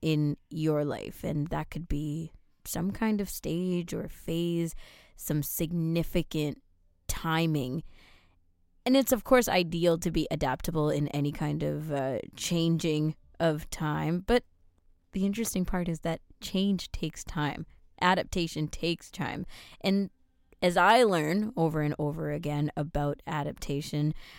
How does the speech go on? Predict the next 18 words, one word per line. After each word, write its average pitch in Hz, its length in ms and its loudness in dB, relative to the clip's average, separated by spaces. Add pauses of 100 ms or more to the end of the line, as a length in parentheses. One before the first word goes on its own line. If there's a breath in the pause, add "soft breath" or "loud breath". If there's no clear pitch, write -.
(260 loud breath)
um, 247 600 2 (360)
it's - 140 -4
pretty 294 420 4
interesting 196 560 0
to 180 160 -2
learn 160 440 2
that 147 340 -2 (400)
it's - 180 -14
easier 185 460 0
to 160 80 -2
move 156 340 0
with 151 200 -2
the 175 100 -2
grain 170 340 0
than 143 160 -2
against 143 420 -6
it. 147 200 -2
In 151 160 -2